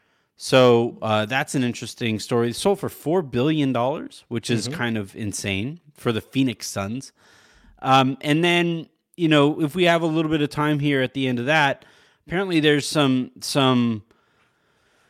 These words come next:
Speaker 1: dysfunction in Chicago, um,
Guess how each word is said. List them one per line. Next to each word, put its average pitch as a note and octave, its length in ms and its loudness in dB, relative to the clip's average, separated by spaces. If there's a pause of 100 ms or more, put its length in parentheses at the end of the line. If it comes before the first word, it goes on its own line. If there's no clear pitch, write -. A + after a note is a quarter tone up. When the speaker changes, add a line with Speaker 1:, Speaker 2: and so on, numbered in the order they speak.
(280)
Speaker 1:
dysfunction D#3+ 760 2 (400)
in B2+ 180 0
Chicago, D3+ 840 0 (280)
um, G#2+ 560 -2